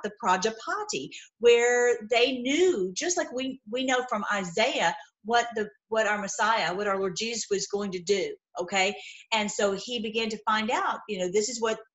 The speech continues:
was prophesied, that there would be someone who would come and bear the sin. And then he heard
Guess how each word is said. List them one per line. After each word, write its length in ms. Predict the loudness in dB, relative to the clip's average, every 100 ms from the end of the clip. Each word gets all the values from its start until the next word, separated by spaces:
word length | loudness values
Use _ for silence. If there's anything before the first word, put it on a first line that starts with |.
| -4
was 200 | -4 -2 2
prophesied, 760 | 4 4 0 -6 -4 -2 -2
that 100 | -4 -2
there 100 | -2
would 80 | -2
be 60 |
someone 380 | -4 -2 -4 -4
who 120 | -6
would 100 | -6 -6
come 240 | -4 -2 -4
and 160 | -8 -4
bear 260 | -2 0 -2
the 100 | -6
sin. 400 | -4 0 0 -2 -6 _ _ _ -20 -20 -8
And 220 | -4 -4 -2
then 540 | 0 4 4 4 0 -4
he 200 | -6 -4
heard 580 | 2 4 4 4 0